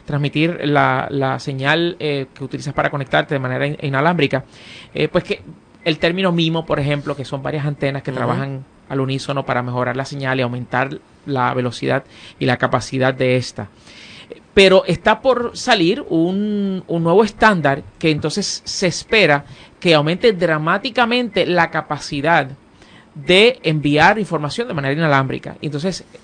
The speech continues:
Speaker 1: ese es uno de ellos. Y hay que ver cuál de, de todos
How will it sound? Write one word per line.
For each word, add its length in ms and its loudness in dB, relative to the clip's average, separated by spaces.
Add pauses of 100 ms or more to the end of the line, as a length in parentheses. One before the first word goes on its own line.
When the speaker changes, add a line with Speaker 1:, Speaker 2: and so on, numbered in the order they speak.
Speaker 1:
ese 260 0
es 160 -2
uno 280 0
de 220 4
ellos. 380 -2 (480)
Y 120 0
hay 100 6
que 120 2
ver 240 4 (100)
cuál 360 6
de, 340 0
de 200 -2
todos 480 -2